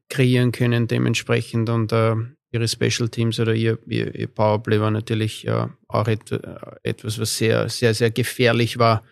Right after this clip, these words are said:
Ähm, somit waren wir sehr, sehr viel unter Druck und sehr viel unten verteidigen und haben sehr wenig nach vorne generieren können, ne? Also in den ersten drei Spielen war das schon,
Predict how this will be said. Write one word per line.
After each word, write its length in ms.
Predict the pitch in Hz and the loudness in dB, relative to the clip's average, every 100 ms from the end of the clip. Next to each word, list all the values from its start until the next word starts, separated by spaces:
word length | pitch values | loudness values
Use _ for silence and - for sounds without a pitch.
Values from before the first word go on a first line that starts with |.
| _ _ _ _ _ - | _ _ _ _ _ 2
Ähm, 500 | 117 117 117 117 - _ _ _ _ _ _ _ | 4 6 4 2 -2 _ _ _ _ _ _ _
somit 220 | 117 113 | 0 2
waren 140 | 110 110 | 2 2
wir 80 | 113 | 2
sehr, 200 | 113 113 | 0 0
sehr 140 | 117 | 0
viel 240 | - 120 | -2 0
unter 220 | 117 117 113 | 0 0 -2
Druck 300 | 120 117 - | -2 -2 -2
und 80 | 110 | -2
sehr 200 | 113 110 | 0 -2
viel 160 | 117 | -2
unten 580 | 117 110 113 - - - _ _ _ _ - | -2 -2 -4 -6 -8 -18 _ _ _ _ -6
verteidigen 520 | 110 107 107 117 113 | 0 2 2 2 0
und 160 | 110 | 0
haben 440 | 110 110 110 - - - | 0 -2 -2 -6 -10 -2
sehr 200 | 113 110 | 0 2
wenig 260 | 110 107 | 0 0
nach 120 | 117 | -2
vorne 320 | - 117 113 113 | 0 2 2 2
generieren 520 | 117 117 113 123 131 | 2 2 2 2 2
können, 380 | - 117 117 113 | 0 -4 -4 -6
ne? 120 | 117 120 _ _ _ _ _ _ _ _ _ | -8 -10 _ _ _ _ _ _ _ _ _
Also 160 | 110 110 | 0 2
in 100 | 110 | 2
den 120 | 107 | 2
ersten 300 | 107 - 113 | 0 0 0
drei 160 | 110 | 0
Spielen 340 | 107 - 113 113 | -2 -2 0 2
war 100 | 107 | 2
das 140 | 110 | 0
schon, 340 | - 113 113 | -2 0 0